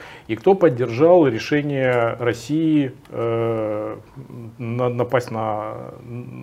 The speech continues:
на Украину? Вот в данном случае, э, по большому счету, м, пока, а п-, перспектив я, например, не вижу. Пока не будет определено, м, четких механизмов,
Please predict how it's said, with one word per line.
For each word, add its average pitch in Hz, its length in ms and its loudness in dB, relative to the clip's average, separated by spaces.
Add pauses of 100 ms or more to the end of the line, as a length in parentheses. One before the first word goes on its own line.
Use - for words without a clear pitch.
на 131 180 -4
Украину? 117 400 -2 (1120)
Вот 127 240 -2
в 123 140 -8
данном 185 300 6
случае, 165 760 4
э, 135 360 4
по 135 120 0
большому 143 400 0
счету, 160 600 4 (180)
м, 135 440 -2 (120)
пока, 147 680 4 (880)
а - 100 0
п-, 156 140 -4 (180)
перспектив - 580 2
я, 127 160 0
например, 120 400 -4
не 113 120 -4
вижу. 90 320 -8 (120)
Пока 147 220 -6
не 151 100 -2
будет 139 240 0
определено, 127 680 -2
м, 143 720 -14 (240)
четких - 380 -4
механизмов, 170 540 -4